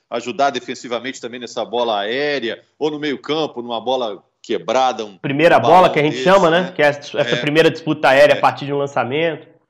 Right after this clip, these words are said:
Speaker 1: É, e ele, ele não tem só altura, ele tem efetividade nesse tipo de lance, já fez muitos gols de cabeça pelo Atlético, Jair. Agora, é engraçado, é, lembrei de vocês falando aí, porque o Atlético não tem um centroavante típico,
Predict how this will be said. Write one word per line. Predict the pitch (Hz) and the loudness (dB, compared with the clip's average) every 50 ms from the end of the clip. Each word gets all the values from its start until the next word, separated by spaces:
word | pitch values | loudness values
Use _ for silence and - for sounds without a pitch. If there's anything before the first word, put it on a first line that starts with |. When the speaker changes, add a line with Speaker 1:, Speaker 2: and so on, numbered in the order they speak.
| _ _ _ _ _ _ - | _ _ _ _ _ _ -10
Speaker 1:
É, | 110 117 117 113 120 127 - | -8 -4 -4 -4 -4 -6 -6
e | 131 131 | -6 -2
ele, | 147 165 190 226 240 233 - | 0 0 0 -2 -2 -6 -6
ele | 175 185 196 | -6 -6 -6
não | 208 226 214 | -6 -10 -10
tem | - 214 240 | -8 -10 -10
só | - - - 214 | -10 -8 -6 -4
altura, | 247 240 208 - - 190 170 123 | -4 -4 -6 -4 -4 -2 -2 -2
ele | 113 | -2
tem | - - 139 151 | -4 -8 -8 -8
efetividade | 170 - - 165 - - 160 180 185 131 123 127 143 156 135 | -6 -8 -8 -10 -12 -12 -8 -8 -6 -2 -2 -2 -2 -2 -4
nesse | 143 156 - - | -10 -16 -18 -18
tipo | - 151 139 | -18 -20 -14
de | _ 156 127 | _ -10 -8
lance, | 113 120 135 - - | -6 -8 -8 -8 -10
já | 135 | -12
fez | - - 139 127 | -10 -10 -12 -12
muitos | 117 143 - - | -12 -14 -16 -8
gols | - 214 190 185 | -4 -2 -2 -2
de | - | -2
cabeça | - 160 107 110 127 131 - 120 - - _ - _ _ | -2 -4 -2 0 -2 -2 -2 -4 -8 -10 _ -20 _ _
pelo | - 131 127 123 120 | -4 -2 0 0 0
Atlético, | 110 107 - 113 117 123 120 - - 131 | 0 -2 -6 -8 -10 -10 -10 -12 -16 -14
Jair. | 113 120 113 104 101 101 107 - _ _ _ _ _ _ | -12 -10 -8 -8 -10 -12 -16 -20 _ _ _ _ _ _
Agora, | - 139 151 180 190 | -12 -10 -8 -8 -6
é | 196 | -6
engraçado, | 196 196 185 170 - - 202 202 202 165 151 - _ - | -6 -6 -6 -8 -8 -10 -8 -8 -8 -8 -10 -14 _ -10
é, | 147 139 135 135 | -10 -8 -8 -8
lembrei | 135 147 151 139 127 147 165 | -8 -10 -8 -8 -6 -6 -6
de | 143 123 | -6 -8
vocês | 120 127 120 - 127 - - | -10 -12 -10 -10 -14 -12 -6
falando | - 117 110 113 107 104 | -4 -4 -4 -4 -4 -6
aí, | 107 113 - _ _ _ _ _ _ | -6 -6 -8 _ _ _ _ _ _
porque | - 151 - - 180 | -10 -8 -4 -2 -2
o | |
Atlético | 170 165 165 175 196 190 - 208 | -2 0 -2 -4 -6 -6 -8 -8
não | 196 214 254 285 254 | -8 -8 -8 -10 -10
tem | - _ - 180 180 175 160 156 - _ | -12 _ -4 -4 -4 -4 -6 -8 -12 _
um | 160 160 147 | -16 -16 -14
centroavante | - - - 160 151 - 165 143 123 107 95 117 127 120 - - - | -10 -8 -8 -8 -6 -2 -2 -2 -2 -2 -2 -6 -8 -8 -10 -14 -18
típico, | _ - - - 208 254 247 254 240 - - 240 - | _ -18 -12 -10 -10 -10 -10 -12 -14 -14 -14 -16 -18